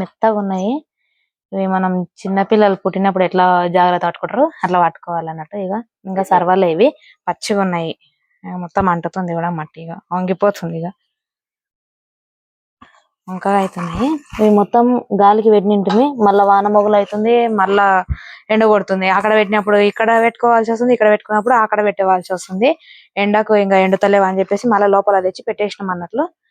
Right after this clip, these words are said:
ఇంకా అక్కడ కనిపిస్తున్నాయి కదా మొత్తము, చూపిస్తా. అరే ఈలపిట రా కోసుకునేవు. ఆడ ఏం దండ ఆడుతున్నావు అనవసరంగా?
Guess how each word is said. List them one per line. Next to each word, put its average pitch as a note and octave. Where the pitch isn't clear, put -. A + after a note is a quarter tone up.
ఇంకా A3+
అక్కడ G#3+
కనిపిస్తున్నాయి G3+
కదా G#3+
మొత్తము, G#3
చూపిస్తా. G3
అరే G3+
ఈలపిట C#4
రా A#3
కోసుకునేవు. A#3+
ఆడ B3+
ఏం D#4+
దండ G#4+
ఆడుతున్నావు D#4
అనవసరంగా? C#4+